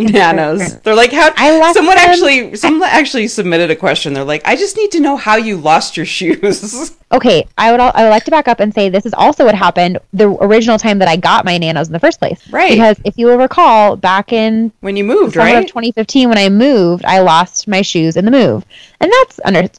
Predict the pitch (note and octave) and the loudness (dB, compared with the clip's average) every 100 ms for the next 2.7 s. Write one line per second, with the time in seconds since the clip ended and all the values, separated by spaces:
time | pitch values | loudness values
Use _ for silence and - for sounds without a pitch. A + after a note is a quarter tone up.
0 | - A3+ C#4+ A#3+ G3 D#3 E3 B2 C3 - | -4 2 4 4 2 0 -2 -2 -2 -2
1 | A#3 G#3+ F#4 F#4+ A#3+ A3+ G#3 F3+ F#3 E3+ | -2 0 0 2 2 0 0 -2 -2 -4
2 | E3+ D3+ F3 G#3 B3 C4 | -4 -4 -4 -4 -2 -2